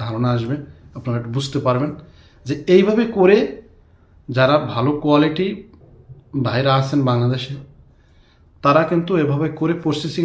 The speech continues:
করে আপনারা কিন্তু নরওয়েতে স্টুডেন্ট ভিসা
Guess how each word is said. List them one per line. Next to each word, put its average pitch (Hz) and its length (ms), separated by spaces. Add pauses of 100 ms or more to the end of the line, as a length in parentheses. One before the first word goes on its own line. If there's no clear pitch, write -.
করে 165 120 (120)
আপনারা 123 320
কিন্তু 127 220 (1080)
নরওয়েতে 135 420 (160)
স্টুডেন্ট 139 360
ভিসা 123 160